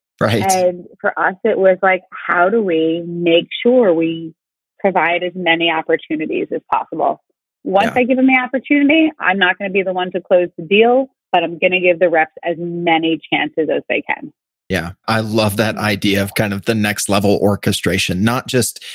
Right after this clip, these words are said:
Speaker 1: helping them book sales calls and demos, but, uh, giving them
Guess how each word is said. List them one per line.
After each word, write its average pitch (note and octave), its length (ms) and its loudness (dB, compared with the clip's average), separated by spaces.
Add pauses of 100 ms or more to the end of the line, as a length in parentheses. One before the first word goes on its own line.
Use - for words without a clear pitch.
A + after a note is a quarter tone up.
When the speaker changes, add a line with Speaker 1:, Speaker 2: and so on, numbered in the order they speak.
Speaker 1:
helping A#2 360 0
them G2+ 220 2
book G2+ 280 -2
sales G#2+ 340 -2
calls F#2+ 320 -2
and G2 100 0
demos, F#2+ 460 -2
but, F2+ 280 -4 (420)
uh, F#2 240 -2
giving G#2 320 0
them G2+ 260 0